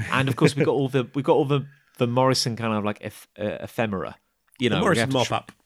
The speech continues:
Speaker 1: The Morrison mop-up, yes. We're gonna have to track down all these kind of, like, rogue J L A appearances.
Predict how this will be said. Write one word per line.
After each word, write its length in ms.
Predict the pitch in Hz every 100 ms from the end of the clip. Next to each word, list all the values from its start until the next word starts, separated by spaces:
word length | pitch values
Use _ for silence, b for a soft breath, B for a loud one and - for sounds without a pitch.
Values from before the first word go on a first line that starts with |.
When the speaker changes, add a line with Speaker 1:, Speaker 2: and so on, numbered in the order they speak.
| b b b
Speaker 1:
The 80 | 139
Morrison 320 | 175 202 185
mop-up, 460 | 185 180 160 117
yes. 260 | 110 117 -
We're 40 | 113
gonna 100 | 127
have 100 | 151
to 100 | -
track 300 | - - -
down 280 | 143 117 110
all 120 | 101
these 160 | 113 117
kind 220 | - 110
of, 100 | 104
like, 220 | 101 95
rogue 580 | 95 104 104 104 104 92 - _ _
J 220 | - 101
L 100 | 98
A 80 | 95
appearances. 760 | 87 - 95 87 - 58 -